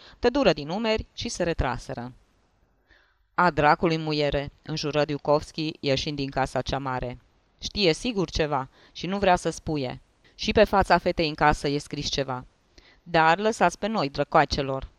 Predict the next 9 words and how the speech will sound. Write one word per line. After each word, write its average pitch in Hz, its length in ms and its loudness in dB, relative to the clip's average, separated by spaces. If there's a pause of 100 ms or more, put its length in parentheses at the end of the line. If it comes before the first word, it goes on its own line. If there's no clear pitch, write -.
(160)
le 139 120 -6
descurcăm 165 520 -2
noi 147 140 -2
pe 160 120 0
toate.” 131 460 -2 (880)
Seara, 175 460 4
Ciubicov 165 480 -2
și - 120 -6
grefierul 151 720 -4